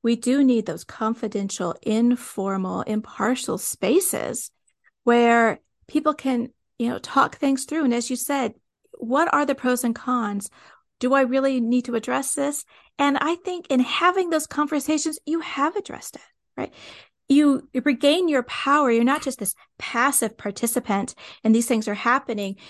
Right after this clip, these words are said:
but you have, you know, worked with somebody and they've come alongside to assist you. Not, as you said, not telling you what to do, but assist you to help brainstorm and figure out what is it that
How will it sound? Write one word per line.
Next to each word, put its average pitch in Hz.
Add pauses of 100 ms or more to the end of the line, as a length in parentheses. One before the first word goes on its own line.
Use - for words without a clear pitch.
(120)
but -
you 247
have, 214 (480)
you 202
know, 202
worked 214
with 285
somebody 277
and 208 (300)
they've 269
come 262
alongside 233
to 190
assist -
you. 185 (540)
Not, -
as 247
you 294
said, 233
not 285
telling 311
you 196
what -
to -
do, -
but 220
assist 330
you 233
to 208
help 208
brainstorm 262
and 226
figure 240
out 233
what 233
is 277
it -
that -